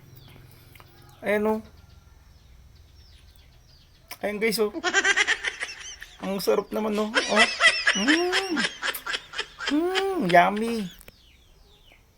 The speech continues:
Mm. Ang sarap ng ulam namin, guys. Ayan, oh. Mm, sarap. Nagugutom na ako. <laughs>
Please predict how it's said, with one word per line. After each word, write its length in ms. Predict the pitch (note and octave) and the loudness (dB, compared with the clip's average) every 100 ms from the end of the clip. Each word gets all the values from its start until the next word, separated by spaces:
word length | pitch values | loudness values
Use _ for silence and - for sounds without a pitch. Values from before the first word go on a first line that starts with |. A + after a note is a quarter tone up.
| - - | -16 -6
Mm. 800 | C4+ E4+ G#4+ G4+ E4 B3+ A3+ F#3+ - - - - _ - - - - - _ _ _ _ _ - - | -2 -2 -2 -4 -4 -4 -6 -10 -14 -20 -20 -20 _ -20 -20 -20 -12 -12 _ _ _ _ _ -20 -20
Ang 80 | F#3+ | -8
sarap 400 | - G3+ - - | 0 0 0 -4
ng 240 | G3+ - | -8 -6
ulam 320 | G3 F#3+ F#3+ | -4 -2 -4
namin, 400 | G3 F#3+ F#3+ F#3+ | -2 0 0 -2
guys. 400 | E3 - F#3+ F3+ | -2 -2 -2 -12
Ayan, 320 | F3+ G3 A#3+ A#3+ | -12 -12 -12 -18
oh. 40 | _ _ - - - - - _ | _ _ -20 -20 -20 -20 -20 _
Mm, 800 | D4+ C4+ C4+ C4 C4 B3+ B3+ B3+ | -4 -2 0 0 -2 0 0 0
sarap. 560 | - - A3+ B3 C#4 - - C#5+ B4 B4 A#4+ A#4+ A#4 - B3+ A3 C#4 - B3 G#3+ - - | 0 0 0 -2 -6 -2 0 2 2 0 -2 -6 -8 -4 -4 -4 -6 -4 -4 -4 -8 -8
Nagugutom 480 | E3 E3 D#3 E3+ E3+ F3 | 0 2 4 2 4 6
na 160 | C#3+ | 6
ako. 160 | - - | 6 2
<laughs> 420 | - - A#3 | 4 6 8